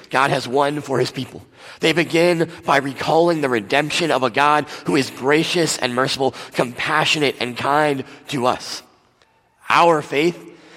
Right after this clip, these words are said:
begins with experiencing God's love and God's salvation. God commands, God's commands and his will for our lives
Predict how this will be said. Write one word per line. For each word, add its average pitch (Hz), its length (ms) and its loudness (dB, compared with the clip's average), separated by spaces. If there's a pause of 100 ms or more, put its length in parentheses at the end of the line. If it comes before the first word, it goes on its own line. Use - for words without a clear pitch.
(220)
begins 175 440 0
with 147 120 -2
experiencing 160 580 0
God's 139 300 0
love 147 500 2 (220)
and 151 200 -2
God's 139 360 0
salvation. 117 640 0 (800)
God 151 340 4 (240)
commands, 165 800 0
God's 170 240 -2
commands 151 480 0
and 139 180 -2
his 143 280 -4
will 147 360 2
for 135 200 0
our 131 120 4
lives 131 460 0